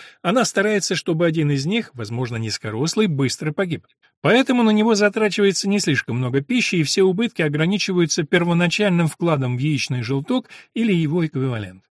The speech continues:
С точки зрения матери это может послужить объяснением явления слабосильных птенцов.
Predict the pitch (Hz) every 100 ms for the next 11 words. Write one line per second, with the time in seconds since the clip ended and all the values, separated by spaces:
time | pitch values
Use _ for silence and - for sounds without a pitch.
0 | _ - - - - 196 - 190 180 190
1 | 180 180 208 208 165 151 151 165 170 160
2 | - 151 160 151 185 156 143 147 - 165
3 | 160 151 147 143 165 156 143 - 151 151
4 | 139 147 117 98 - 147 143 87 -